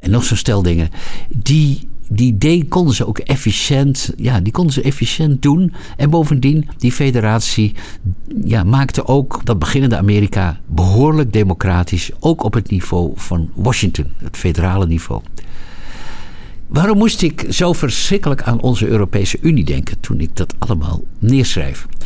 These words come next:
Omdat de Europese Unie precies in dezelfde fase verkeert als die Republiek der Zeven Verenigde Nederlanden aan het eind van de achttiende eeuw. Dat was namelijk een halve federatie.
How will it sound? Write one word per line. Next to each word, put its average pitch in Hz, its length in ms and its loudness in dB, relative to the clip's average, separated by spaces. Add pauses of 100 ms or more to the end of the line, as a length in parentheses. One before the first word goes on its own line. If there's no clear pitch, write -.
(540)
Omdat 185 240 2
de 165 100 -2
Europese 165 420 2
Unie 165 220 4
precies - 540 2
in 131 100 2
dezelfde 127 440 2
fase 120 380 0
verkeert 98 480 0
als 127 160 2
die 107 140 2
Republiek 110 520 2
der 95 120 2
Zeven 95 340 0
Verenigde 85 520 2
Nederlanden 87 580 2
aan 90 120 0
het 82 100 -2
eind 101 200 0
van 95 100 0
de 82 60 -4
achttiende - 480 0
eeuw. 71 160 -2 (400)
Dat - 160 2
was 180 140 0
namelijk 123 280 2
een - 60 -2
halve 135 440 2
federatie. 101 800 0